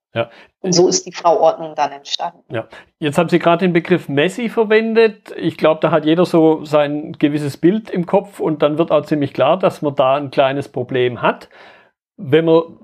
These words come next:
Speaker 1: Messi ist, aber das ist ja gar nicht Ihre Zielgruppe. Das heißt, um zum Einstieg mal so, was sind denn dann so die klassischen Herausforderungen der Menschen, die sagen, „Ja, ich hab ein Thema mit Ordnung im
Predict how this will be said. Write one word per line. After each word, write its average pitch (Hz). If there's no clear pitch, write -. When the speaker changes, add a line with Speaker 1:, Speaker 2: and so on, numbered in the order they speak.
Speaker 1:
Messi 156
ist, 233
aber 170
das 165
ist 196
ja 185
gar 160
nicht 165
Ihre 156
Zielgruppe. 202
Das 175
heißt, 190
um 185
zum 170
Einstieg 190
mal 170
so, 175
was 170
sind 277
denn 185
dann 156
so 151
die 147
klassischen 143
Herausforderungen 131
der 131
Menschen, 131
die 131
sagen, 127
„Ja, 135
ich 131
hab 151
ein 147
Thema 127
mit 127
Ordnung 123
im 120